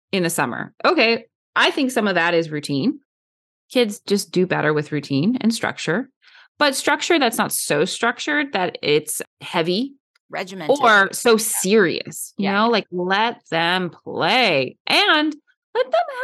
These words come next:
Speaker 1: have some unstructured time. I think this is a particularly important for younger adolescents, that they learn how to move through boredom, that they learn that, like, they're not always gonna be constantly stimulated, that they have to use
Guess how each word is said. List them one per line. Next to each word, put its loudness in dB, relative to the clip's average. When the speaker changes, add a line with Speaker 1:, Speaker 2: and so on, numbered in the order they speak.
Speaker 1:
have -2
some -8
unstructured -2
time. -2
I 0
think 0
this -2
is 0
a 0
particularly -2
important 2
for -4
younger 0
adolescents, -2
that -6
they 4
learn 0
how 2
to 0
move 2
through -4
boredom, 0
that -4
they 4
learn 2
that, -6
like, -2
they're 2
not 2
always 2
gonna -2
be -4
constantly -4
stimulated, 0
that -2
they 0
have -2
to -2
use 0